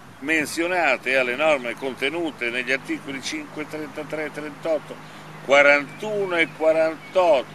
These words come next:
e quarantotto del Codice Penale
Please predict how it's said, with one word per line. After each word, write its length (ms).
e 100
quarantotto 880
del 260
Codice 580
Penale 800